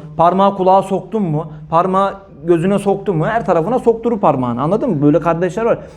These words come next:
Ya geçen bir tane mübarek geldi diyor ki, "Üç saat," dedi ya. "Üç saat banyodan çıkamıyorum," dedi.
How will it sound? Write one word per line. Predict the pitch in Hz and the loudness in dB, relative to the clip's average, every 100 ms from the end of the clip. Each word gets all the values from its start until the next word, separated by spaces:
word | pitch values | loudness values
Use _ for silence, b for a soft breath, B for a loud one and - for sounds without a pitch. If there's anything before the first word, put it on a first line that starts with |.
| B - | B -6
Ya | 127 | -2
geçen | 135 139 185 | 0 0 0
bir | 175 | 0
tane | 185 190 | 0 0
mübarek | 165 165 196 214 | 2 2 0 0
geldi | 196 190 | 0 0
diyor | 233 175 | -4 -2
ki, | 147 B B B B - | -4 B B B B 0
"Üç | 214 240 - - | 4 4 2 -2
saat," | 175 190 208 | 2 2 2
dedi | 185 147 | -4 -4
ya. | 139 139 156 - - | -4 -6 -8 -14 0
"Üç | 202 226 214 - | 4 4 2 -8
saat | - 180 180 233 - | -4 2 4 2 0
banyodan | 165 170 170 165 | -4 -2 -4 -6
çıkamıyorum," | - 185 185 143 | -6 -6 -4 -6
dedi. | 110 117 | -8 -12